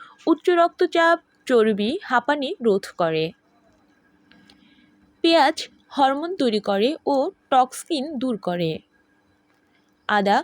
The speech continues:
হজম বৃদ্ধি করে ও গলা পরিষ্কার করে। এলাচ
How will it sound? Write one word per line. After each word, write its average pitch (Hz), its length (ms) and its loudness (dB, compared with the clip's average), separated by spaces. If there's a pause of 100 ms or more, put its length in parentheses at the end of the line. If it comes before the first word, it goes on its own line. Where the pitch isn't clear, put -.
(320)
হজম 269 360 2
বৃদ্ধি 330 300 2
করে 330 300 2 (140)
ও 233 80 2 (120)
গলা 233 360 0 (140)
পরিষ্কার 294 480 -2
করে। 160 300 0 (2250)
এলাচ 294 420 6